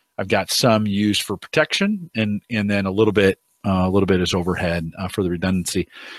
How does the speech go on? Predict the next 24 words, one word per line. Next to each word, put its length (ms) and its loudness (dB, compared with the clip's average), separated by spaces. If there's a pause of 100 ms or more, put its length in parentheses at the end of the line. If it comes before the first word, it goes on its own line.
(120)
I'll 220 8
actually 280 4
show 220 8
this 120 -2
to 100 -2
you 60 0
in 40 0
a 40 0
little 120 2
bit. 260 0
I 120 2
have 240 -2
dual 260 4
redundancy 640 -4
on. 180 -20 (180)
So 560 -2 (720)
it 240 -2
would 180 0
allow 380 2
me 440 -2
to 160 -6
lose 280 -4
two 160 -2
drives 640 0